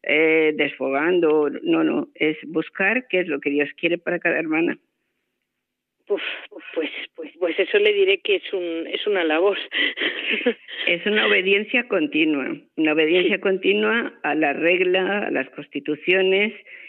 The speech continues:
Speaker 1: y un estar atenta y una escucha permanente a lo que Dios va pidiendo para,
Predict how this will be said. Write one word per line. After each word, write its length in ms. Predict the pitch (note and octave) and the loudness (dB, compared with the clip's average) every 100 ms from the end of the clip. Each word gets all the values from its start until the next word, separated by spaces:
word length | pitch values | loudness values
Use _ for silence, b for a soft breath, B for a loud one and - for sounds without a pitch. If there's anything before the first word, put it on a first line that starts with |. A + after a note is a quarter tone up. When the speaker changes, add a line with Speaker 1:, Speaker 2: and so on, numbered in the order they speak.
| - | -2
Speaker 1:
y 120 | F3 | 2
un 120 | F3 | 4
estar 340 | E3+ E3+ E3+ F#3 | 2 0 -4 -2
atenta 580 | C#3+ - D3+ D#3 D#3+ E3 | -2 -2 -2 0 0 2
y 280 | F3 E3+ E3 | 2 2 2
una 160 | E3+ | 2
escucha 460 | D#3 - D#3+ - D#3+ | 0 -2 -8 -4 -6
permanente 800 | - D#3+ E3 E3+ F3 F3 F#3 G3 | -2 0 2 4 2 2 0 0
a 80 | G3+ | 0
lo 160 | D#3+ | -2
que 120 | D3 C3 | -4 -2
Dios 280 | C#3+ C#3+ C#3+ - - | 0 0 -2 -12 -4
va 280 | D3+ D3+ A2 | -2 -2 -4
pidiendo 720 | D#3+ A#2+ D3+ D#3+ E3 E3+ G3 - | -6 -2 2 2 2 2 0 -4
para, 480 | C#3+ C#3 C3 C3 C3 | -2 0 0 -4 -8